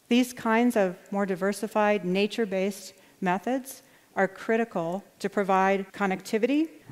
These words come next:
uh, so that we can promote organisms' ability to adapt to climate change and to resist, uh, genetic inbreeding. They can provide a little bit more habitat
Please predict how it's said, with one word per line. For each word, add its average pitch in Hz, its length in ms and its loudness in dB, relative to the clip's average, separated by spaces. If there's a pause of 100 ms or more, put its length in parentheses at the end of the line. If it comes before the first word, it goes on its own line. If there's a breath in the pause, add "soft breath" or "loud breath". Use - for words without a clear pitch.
uh, 175 280 2
so 214 160 -2
that 202 340 2 (140)
we 202 100 -2
can 175 480 -2 (160)
promote 226 500 2 (180)
organisms' 220 580 2
ability 208 560 -2
to 208 160 -4
adapt 175 420 -4
to 214 60 -4
climate 185 380 -6
change 208 520 -4 (300 loud breath)
and 190 160 0
to 190 120 -8
resist, 180 680 -4
uh, 175 160 -4
genetic 180 380 -4
inbreeding. 180 560 -2 (1000 soft breath)
They 226 100 2
can 233 120 4
provide 220 460 4
a 180 60 4
little 226 340 2
bit 254 240 -2
more 196 240 -2
habitat 220 680 -2